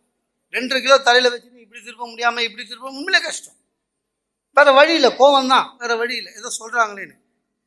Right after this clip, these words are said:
ஆனா ஒரு நன்மை பார்க்கணும், அதுல ஏதாவது கோபம் வரா மாதிரி இருந்ததுன்னா அதுல நமக்கு என்ன நன்மை, பிள-, பாசிட்டிவ் எது?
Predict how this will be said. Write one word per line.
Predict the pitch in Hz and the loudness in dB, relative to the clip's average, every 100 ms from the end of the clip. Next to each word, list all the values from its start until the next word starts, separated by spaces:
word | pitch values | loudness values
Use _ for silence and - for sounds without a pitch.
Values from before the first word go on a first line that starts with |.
| _ _ _ _ _ _ _ _ _ | _ _ _ _ _ _ _ _ _
ஆனா | - 262 220 | 2 4 4
ஒரு | 269 330 | 4 4
நன்மை | 294 294 330 | 2 2 2
பார்க்கணும், | 277 285 277 233 | 4 2 2 -8
அதுல | 175 147 _ - | -10 -14 _ -10
ஏதாவது | 196 254 330 - | 2 2 2 -2
கோபம் | - 285 320 302 269 | 4 6 6 2 0
வரா | 233 247 247 | 0 0 -2
மாதிரி | 240 254 226 | -6 -6 -8
இருந்ததுன்னா | 190 190 160 160 180 190 _ _ _ | -10 -18 -16 -8 -8 -8 _ _ _
அதுல | - 208 269 | -2 0 2
நமக்கு | 233 233 277 277 | 0 0 -2 -6
என்ன | 277 403 | -6 -4
நன்மை, | 415 294 302 359 247 | -2 0 0 2 0
பிள-, | - - 262 262 | 0 -2 0 0
பாசிட்டிவ் | 226 302 330 330 330 294 247 | 2 2 2 -4 -4 -6 -6
எது? | 240 254 160 | -8 -6 -10